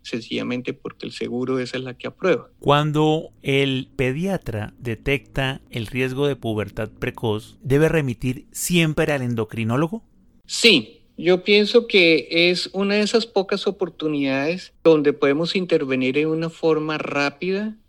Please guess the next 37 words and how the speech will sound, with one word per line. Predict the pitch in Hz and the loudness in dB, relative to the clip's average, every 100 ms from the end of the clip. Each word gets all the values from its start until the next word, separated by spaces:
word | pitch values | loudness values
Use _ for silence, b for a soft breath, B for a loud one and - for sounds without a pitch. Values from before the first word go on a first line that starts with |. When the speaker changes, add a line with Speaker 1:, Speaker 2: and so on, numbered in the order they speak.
| _ | _
Speaker 1:
dependiendo | 139 135 131 131 131 127 127 151 151 147 | -6 -2 -2 -2 -2 -2 -4 -2 0 -2
de | 143 135 | -4 -4
la, | 127 120 113 - _ _ | -2 -4 -6 -10 _ _
de | 147 123 | -6 -2
la | 123 | -2
prontitud | - 139 127 131 - 139 135 | 0 -2 -2 -6 -4 -2 -4
con | - 151 | -4 -2
la | 135 | -2
cual | 123 123 | -2 -2
el | 139 | -2
pediatra | - 127 120 120 - | -4 -2 -2 -2 -4
pueda | 135 131 | -2 -2
hacer | 131 | -4
la | 127 | -6
referencia. | 123 120 117 120 165 139 - - - b b | -4 -6 -4 2 2 2 -4 -18 -20 b b
Recuerda | 147 151 160 165 190 196 | -2 2 6 6 4 0
que | 220 185 147 - _ | 0 0 0 -6 _
podemos | - 180 196 | -6 -4 -4
estar | 165 - 147 - | -6 -2 -2 0
perdiendo, | 180 170 175 196 165 135 120 120 | 0 0 0 2 2 0 -2 -4
si | 143 | -6
se | 131 127 | -6 -6
demora | 131 139 147 | -4 -4 -2
la | 165 | -2
referencia, | 165 160 - 139 165 175 165 143 | -2 -4 -4 -2 -2 -4 -6 -8
es | 139 | -10
la | 131 - | -16 -10
posibilidad | 139 - 123 113 113 | -8 -6 -8 -6 -6
de | 120 | -6
diagnosticar | 135 139 127 - - 107 131 | -8 -12 -16 -16 -12 -10 -10
un | 139 | -8
tumor | 156 143 131 120 _ | -6 -2 -2 -4 _
que | - | -8
puede | 135 123 120 | -4 -2 -2
llegar | 123 120 113 | -2 -2 -4
a | |
ser | 113 131 120 113 | -4 -2 0 -2